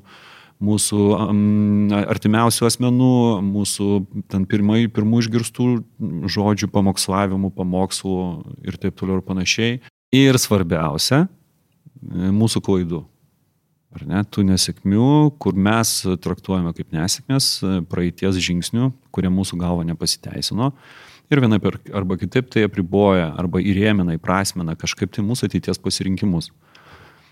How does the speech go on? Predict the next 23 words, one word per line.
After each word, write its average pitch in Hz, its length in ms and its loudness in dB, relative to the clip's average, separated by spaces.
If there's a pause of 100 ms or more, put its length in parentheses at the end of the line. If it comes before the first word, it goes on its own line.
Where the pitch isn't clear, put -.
(200)
Tai 101 140 6 (440)
darbas 104 480 0
su 104 80 2
savo 98 240 2
akydangčiais, 104 800 2 (100)
e, 110 80 -2 (580)
yra 95 260 -2
vienas 87 360 -2
iš - 80 -8
pagrindinių 87 560 -2
darbų, 85 320 -6
kuriuo, 92 380 -2 (180)
kurį 95 200 -4
dirbu 110 280 -2
aš 160 200 -2
su - 80 -8
savim, 117 340 0 (100)
pirmiausiai, 85 600 -8 (140)
kalbant 85 360 -6
matyt 85 240 -10
apie - 200 -6
tai. - 200 -10
Ir 107 400 -2